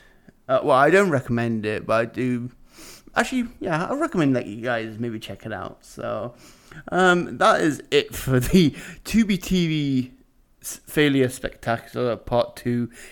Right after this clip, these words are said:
Clown Edition. Revengeance, I guess. Resurrection. Uh, burping, unfortunately. And so, we'll be right back, and then I'm gonna do a state of the podcast, uh,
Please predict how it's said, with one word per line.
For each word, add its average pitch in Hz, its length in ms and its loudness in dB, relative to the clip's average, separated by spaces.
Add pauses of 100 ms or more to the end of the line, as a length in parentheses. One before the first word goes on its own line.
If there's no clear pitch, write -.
(120)
Clown 117 340 2
Edition. 113 640 -6 (1300)
Revengeance, 117 1040 0 (520)
I 135 100 -6
guess. 135 440 -6 (160)
Resurrection. 135 880 0 (1300)
Uh, 101 140 -10
burping, 110 300 -10
unfortunately. 120 560 -8 (720)
And 120 280 -4
so, 123 840 6
we'll 196 200 0
be 196 160 6
right 123 180 8
back, 117 400 2
and 123 160 0
then 117 260 2
I'm 120 120 2
gonna 117 140 0
do 117 200 0
a 113 120 0
state 117 320 0
of 120 80 -4
the 117 60 -10
podcast, - 1000 -8 (800)
uh, 120 400 0